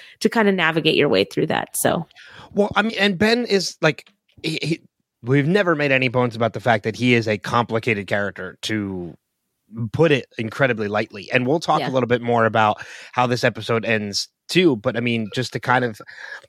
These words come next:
Speaker 2: one of Ben's final lines in this episode, after he does what he does, is, I mean, I have it written down, is he says, "I'll miss you, John.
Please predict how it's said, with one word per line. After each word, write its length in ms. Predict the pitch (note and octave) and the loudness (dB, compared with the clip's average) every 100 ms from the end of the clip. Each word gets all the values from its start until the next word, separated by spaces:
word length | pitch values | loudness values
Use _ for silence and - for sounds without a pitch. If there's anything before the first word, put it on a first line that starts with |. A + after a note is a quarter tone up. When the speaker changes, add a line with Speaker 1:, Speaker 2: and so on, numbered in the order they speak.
| _ _ - | _ _ -10
Speaker 2:
one 320 | C3+ C#3 F3 | -2 0 2
of 180 | F3 A#2 | 0 0
Ben's 320 | D3+ C3+ B2+ | 0 0 -2
final 300 | C3+ C3 A#2+ | 0 2 2
lines 380 | A#2 C#3 C#3 A#2+ | 2 2 0 -4
in 100 | A2+ | -4
this 180 | A2+ B2+ | -2 0
episode, 640 | C#3 D#3+ C#3 B2 A2+ G#2+ - _ | -2 -2 -2 0 0 -4 -10 _
after 340 | A#2 A2+ - A#2+ | -2 0 0 -2
he 200 | B2 A#2 | -2 0
does 300 | A2 A#2 A2+ | 2 2 0
what 140 | A#2 | -4
he 120 | A2+ A#2+ | -2 0
does, 460 | E3 F#2+ F#2+ B2+ - - - - _ _ - | 2 0 -2 -10 -14 -20 -20 -20 _ _ 0
is, 480 | C3+ A#2+ B2 A#2 - | 2 4 0 -4 -4
I 60 | C#3 | -4
mean, 160 | C3 | -2
I 40 | B2 | -2
have 200 | C3+ B2+ | -2 -2
it 40 | |
written 280 | B2 C3 C3+ | -2 -4 0
down, 320 | C#3+ D3+ C3 | 2 2 2
is 260 | A2+ A#2+ A2+ | 0 0 -2
he 140 | B2 | -6
says, 280 | A2+ A#2+ A#2 - | 0 0 0 0
"I'll 100 | C3 | 2
miss 320 | C3 D3+ D#3+ | 2 0 0
you, 80 | C3+ | -2
John. 460 | G#2 G#2 G2 G#2 | -2 0 0 -2